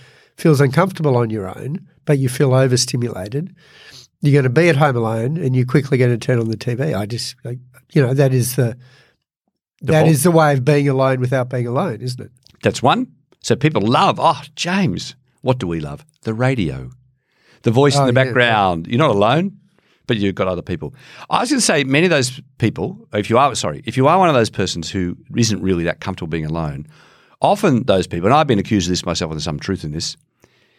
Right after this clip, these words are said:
Speaker 2: if you're doing something, you'll relax. The goal is to relax. The goal is to turn things
Speaker 1: Okay.
Speaker 2: down. That might be, not my favourite, but play golf. It might be
Speaker 1: Gardening, cooking.
Speaker 2: gar-, doing an activity.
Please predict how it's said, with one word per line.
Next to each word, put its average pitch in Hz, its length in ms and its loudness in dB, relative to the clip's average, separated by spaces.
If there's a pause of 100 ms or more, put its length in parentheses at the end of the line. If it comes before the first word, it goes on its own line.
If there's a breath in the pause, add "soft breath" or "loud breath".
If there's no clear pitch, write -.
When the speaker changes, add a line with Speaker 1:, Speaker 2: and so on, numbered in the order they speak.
(640)
Speaker 2:
if 127 140 0
you're 131 100 4
doing 135 480 4
something, 80 720 -4 (340)
you'll 95 220 0
relax. 85 360 -2
The 117 80 -2
goal 160 300 2
is 156 120 2
to - 120 -2
relax. 98 380 0
The 98 80 -8
goal 127 280 2
is 127 160 2
to - 120 -4
turn 107 380 0
things 147 220 0
Speaker 1:
Okay. 139 120 0
Speaker 2:
down. 95 420 -2 (240 soft breath)
That 151 200 -2
might 143 240 0
be, 123 280 2 (200)
not 101 140 -2
my 107 160 2
favourite, 107 380 0
but 123 120 -6 (180)
play 110 200 0
golf. - 360 -6 (400 soft breath)
It 131 180 -2
might 127 300 0
be 120 320 2
Speaker 1:
Gardening, 156 520 2
cooking. 139 400 -2
Speaker 2:
gar-, 117 200 2
doing 151 440 2
an 135 80 4
activity. 123 800 0